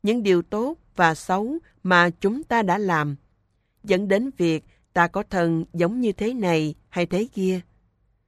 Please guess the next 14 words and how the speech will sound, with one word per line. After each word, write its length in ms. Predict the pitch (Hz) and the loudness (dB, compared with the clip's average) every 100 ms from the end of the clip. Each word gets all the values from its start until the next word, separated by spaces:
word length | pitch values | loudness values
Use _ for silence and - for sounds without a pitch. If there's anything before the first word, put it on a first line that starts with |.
| _ _ _ _ | _ _ _ _
Chúng 180 | - 196 | 0 0
ta 180 | 208 180 | 2 -2
sẽ 180 | 156 175 | 0 -2
hiểu 480 | 185 185 147 165 262 _ _ - | 0 0 2 0 -4 _ _ 0
bốn 300 | 190 202 311 | 2 2 0
thuộc 220 | - 175 - | -2 -4 0
tính 280 | 185 247 | -2 -2
của 140 | 285 185 | -4 -6
thân 340 | - 180 170 170 _ - | -2 -2 0 -4 _ -2
hoạt 200 | 170 - | -2 0
động 300 | 170 151 156 | 0 2 2
như 120 | 180 | 0
thế 180 | 170 214 | 0 -2
nào. 400 | 269 185 156 143 | -2 0 0 -4